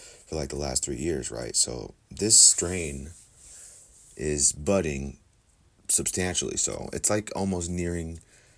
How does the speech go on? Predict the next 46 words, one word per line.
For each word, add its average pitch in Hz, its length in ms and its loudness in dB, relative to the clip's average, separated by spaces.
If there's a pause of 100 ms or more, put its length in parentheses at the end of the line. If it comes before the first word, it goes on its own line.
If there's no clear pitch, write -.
(140)
the - 100 -6
time 78 340 0
where 65 260 -6 (100)
you 73 140 -8
pull, 76 340 -2
if 73 100 -4
you 78 300 -4
know, 80 580 -4
if - 140 -10
you've 82 160 -6
ever 76 160 -4
grown 76 360 -4
weed 73 200 -4
and 73 120 -4
stuff - 260 -2
like 62 140 -8
that, 78 100 -8
you 73 80 -6
know, 73 160 -8 (440)
eventually 73 600 -2 (1400)
they - 120 -4
get 69 160 -2
budded. 85 340 -2 (1400)
And 82 200 -4
you 82 80 -4
gotta 76 140 -2
keep 76 160 -6
all 76 140 0
the 80 80 0
bugs 71 360 0
off 76 240 -2
that 71 120 -2
shit 69 180 -2
and 76 80 -6
all 76 120 -4
that. - 340 -8
And 69 160 -6
then, 73 220 -8 (500)
you - 80 -4
know, - 180 -6
eventually 135 340 -2
comes 131 220 -2
time, 139 220 -4
point 117 180 -4
blank, 123 260 -6
to 90 180 -2